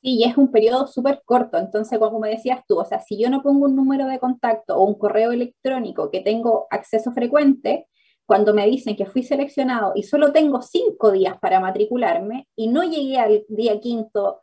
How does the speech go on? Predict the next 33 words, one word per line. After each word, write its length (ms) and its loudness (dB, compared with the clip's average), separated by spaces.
y 100 -6
no 140 -2
me 100 -4
matriculé, 680 -2
pierdo 320 4
el 100 0
beneficio. 600 -2
Entonces 360 -6
nosotros, 460 -6
como 220 -4
te 80 0
decíamos, 540 -4
si 120 2
es 100 0
una 240 -2
convocatoria 560 2
exitosa, 520 -6
siempre 480 0
tenemos 340 -4
lista 300 -8
de 80 -4
espera. 420 2
Entonces 340 -2
nuestra 320 -2
obligación 640 -2
es 140 -10
correr 240 6
la 120 6
lista 260 -2
de 80 -2
espera. 380 0
O 20 0
sea, 280 -4